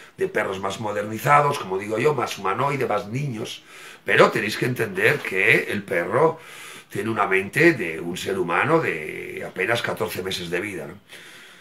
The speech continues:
Mi perro come carroña, normal, los perros comen carroña. ¿Le puede hacer mal? No sé, pregúntale al veterinario, según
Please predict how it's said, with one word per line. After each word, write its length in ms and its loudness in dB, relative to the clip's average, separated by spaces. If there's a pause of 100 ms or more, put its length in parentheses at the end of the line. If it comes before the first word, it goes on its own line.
(120)
Mi 140 4
perro 380 8
come 280 8
carroña, 480 8
normal, 440 6
los 160 2
perros 320 0
comen 260 2
carroña. 460 6 (1120)
¿Le 100 0
puede 200 12
hacer 220 6
mal? 320 8
No 120 -4
sé, 140 4
pregúntale 420 4
al 80 8
veterinario, 560 6
según 360 0